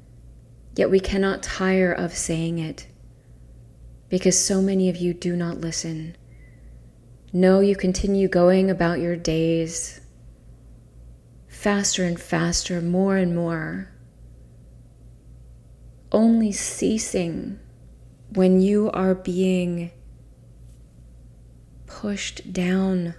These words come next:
on your bed, disallowed to leave your home,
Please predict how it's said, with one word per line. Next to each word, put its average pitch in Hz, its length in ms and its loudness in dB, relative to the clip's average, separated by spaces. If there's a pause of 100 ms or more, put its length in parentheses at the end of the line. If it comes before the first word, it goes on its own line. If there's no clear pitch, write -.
(160)
on 180 220 0
your 175 160 0
bed, 170 640 -2 (2750)
disallowed 185 680 4
to - 120 -4
leave 180 240 2
your 170 160 -2
home, 180 640 -2